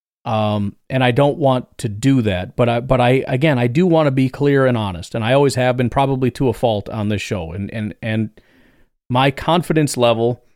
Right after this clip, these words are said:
um, is very low. It just is. And I, I can't help that. And I, and I'm,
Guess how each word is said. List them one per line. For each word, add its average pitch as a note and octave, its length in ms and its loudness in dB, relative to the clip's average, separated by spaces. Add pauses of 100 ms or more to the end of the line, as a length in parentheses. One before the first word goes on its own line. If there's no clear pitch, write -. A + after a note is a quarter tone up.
(540)
um, A2 500 -2 (960)
is C3+ 180 2
very C#3+ 260 2
low. C#3 300 2
It F2 60 -8
just C#3+ 220 0
is. D#3 440 0
And B2+ 160 -2
I, D3+ 160 2
I D3+ 120 2
can't E3+ 260 0
help A3 220 2
that. - 240 -8
And A#2 180 -4
I, B2+ 80 0
and B2 240 -2
I'm, B2 160 -2